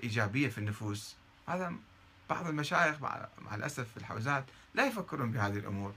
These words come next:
لأن دراساتهم جدًا مق-، محدودة ومقصورة، وكأن على عيونهم بعض الأشياء التي تمنعهم من التفكير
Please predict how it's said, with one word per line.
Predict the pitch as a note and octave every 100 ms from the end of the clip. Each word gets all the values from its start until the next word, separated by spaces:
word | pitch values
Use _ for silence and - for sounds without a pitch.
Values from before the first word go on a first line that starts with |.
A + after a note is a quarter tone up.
| - - - - - - - -
لأن | E3 G3+
دراساتهم | G3 F#3+ A3 - G3+
جدًا | G3 F#3+
مق-، | G3 F3+ - -
محدودة | - - A#2 C#3+ D#3+ F#3+ F#3
ومقصورة، | F3 D#3 - F#3 F3
وكأن | E3 - G3+ F3+
على | C#3 F#3
عيونهم | C3+ D#3+ G3+ G#3 A3 A3+ A3+ - - - - - - - - - - - - - - - - - - - -
بعض | E3+ E3+
الأشياء | D#3+ D3 C3+ F#3 -
التي | D#3+ D#3 F3
تمنعهم | E3 C#3+ F3 F3+ D#3
من | D3+
التفكير | D3 C3+ - D#3 D3